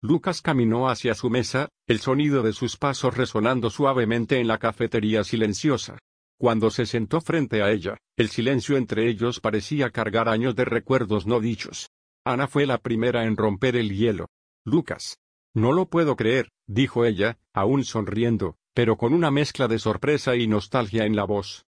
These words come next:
"Ana", respondió Lucas, todavía tratando de asimilar la situación.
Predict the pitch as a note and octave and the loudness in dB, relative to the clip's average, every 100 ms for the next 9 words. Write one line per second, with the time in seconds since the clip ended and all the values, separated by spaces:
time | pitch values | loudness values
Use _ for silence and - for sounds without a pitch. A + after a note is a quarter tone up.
0 | _ _ - B2 C3 E3 F3+ _ - A#2 | _ _ -2 2 2 0 -2 _ -4 -2
1 | G#2+ A#2+ G#2+ A2 G#2+ A#2+ A2 D3 - - | 0 0 0 2 2 0 0 -2 -4 -14
2 | _ B2+ G#2+ G2+ D3 E3+ D3+ C3 C3+ C#3 | _ 0 2 2 2 0 0 -2 0 0
3 | A#2+ A2 G#2 A2+ A2+ A2 D3 G#2+ G2+ A#2 | 2 2 2 2 0 2 0 0 -2 -2
4 | G#2+ G#2 B2 G#2+ | -2 -2 0 -2